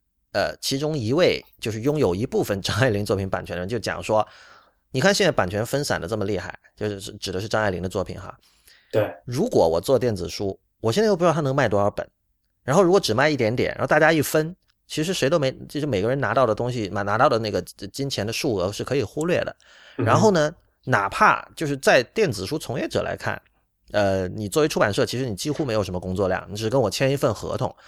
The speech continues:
Speaker 1: 但是对他们来说，这仍然是一种成本。你总得去想这些事儿吧，你总得安排一个人来负责跟这个电子书商对接吧。
Speaker 2: 对，
Speaker 1: 然后
Speaker 2: 这个不是一，一点点成本，这是很多成本，好吧？
Speaker 1: 呃，我，我，我不太同意是很多成本了，就是说，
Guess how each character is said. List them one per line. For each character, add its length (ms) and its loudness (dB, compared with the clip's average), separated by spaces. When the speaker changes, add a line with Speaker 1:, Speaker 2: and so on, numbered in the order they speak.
Speaker 1:
但 120 6
是 40 6
对 140 6
他 140 2
们 100 2
来 80 4
说， 120 2
这 80 0
仍 180 0
然 160 2
是 100 -6
一 40 -2
种 140 -10
成 240 -12
本。 140 -6
你 120 -4
总 120 2
得 100 6
去 100 0
想 340 2
这 60 -6
些 100 0
事 120 -2
儿 60 -2
吧， 140 -6
你 120 -2
总 140 0
得 220 4
安 180 4
排 180 2
一 80 0
个 80 2
人 100 2
来 100 0
负 220 -4
责 340 0
跟 220 0
这 120 -2
个 80 2
电 180 -2
子 100 -8
书 140 -8
商 140 -2
对 180 0
接 200 2
吧。 180 2
Speaker 2:
对， 120 6
Speaker 1:
然 120 4
后 220 8
Speaker 2:
这 100 8
个 120 6
不 220 2
是 140 2
一， 80 6
一 100 2
点 260 2
点 160 4
成 140 -4
本， 80 0
这 80 6
是 60 2
很 180 -6
多 200 4
成 240 -4
本， 120 -8
好 100 -18
吧？ 120 -16
Speaker 1:
呃， 440 8
我， 340 -2
我， 220 4
我 200 2
不 80 2
太 140 4
同 180 -2
意 60 0
是 80 -2
很 260 -2
多 160 4
成 220 -2
本 100 4
了， 140 -6
就 80 -2
是 60 0
说， 160 6